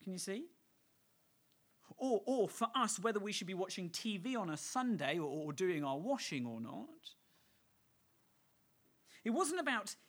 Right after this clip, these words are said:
keeping Sabbath special for the sake of the day.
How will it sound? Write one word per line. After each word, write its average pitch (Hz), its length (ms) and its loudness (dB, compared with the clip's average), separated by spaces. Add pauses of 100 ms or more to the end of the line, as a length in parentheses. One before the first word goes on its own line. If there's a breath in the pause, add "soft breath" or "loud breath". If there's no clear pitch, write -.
(140 soft breath)
keeping 277 500 0
Sabbath 247 640 4
special 220 560 0
for - 140 -6
the 202 120 0
sake 214 440 0
of 143 180 -6
the 165 80 0
day. 175 680 -2